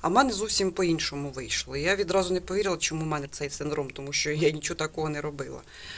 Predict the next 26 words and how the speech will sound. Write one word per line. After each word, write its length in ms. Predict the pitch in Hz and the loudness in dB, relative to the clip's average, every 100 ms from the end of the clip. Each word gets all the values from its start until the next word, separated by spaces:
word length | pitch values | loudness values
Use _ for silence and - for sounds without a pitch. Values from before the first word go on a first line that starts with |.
| - - - - - 165 | -10 -12 -14 -16 -6 -2
Я 320 | 175 226 277 | 4 8 8
застудила 720 | 247 - - 202 214 175 160 | 8 6 4 6 6 6 2
руки, 300 | 151 147 147 | -4 -6 -4
застудила, 880 | 165 - 220 202 262 254 220 214 202 | 2 2 2 4 6 6 6 4 4
застудила 640 | 180 - - 180 220 202 | 2 0 2 4 6 6
як? 380 | 196 160 - - - - - - - - | 4 0 -2 -10 -20 -20 -20 -20 -20 -10
Не 120 | 147 | -8
знаю, 180 | 151 143 | -6 -2
чи 100 | - | -2
це 80 | - | -2
вам 160 | 143 143 | -6 -4
це 120 | 151 | 4
все 200 | - 165 | 8 12
ціка-, 360 | - - - - | 12 12 4 6
цікаво. 340 | - - 247 - - - - - - - - - - - - - - 160 | 4 6 4 4 -2 -10 -20 -20 -20 -20 -20 -20 -20 -20 -20 -6 -4 -2
Застудила 500 | 160 180 208 196 180 | -4 2 4 6 6
як? 300 | 160 139 - - - - - - | 4 0 -8 -12 -10 -12 -8 -2
У 80 | |
нас 180 | 214 240 | 2 2
тут 220 | - 180 | 2 -2
на 140 | 185 170 | -2 -2
полі, 440 | - 170 180 220 | 0 0 0 -2
біля 260 | 190 180 175 | -2 2 4
нашого 380 | 196 190 170 147 | 4 0 -2 -4
двору 360 | 143 147 147 | -4 -2 -2
були, 360 | 175 202 202 | -2 2 2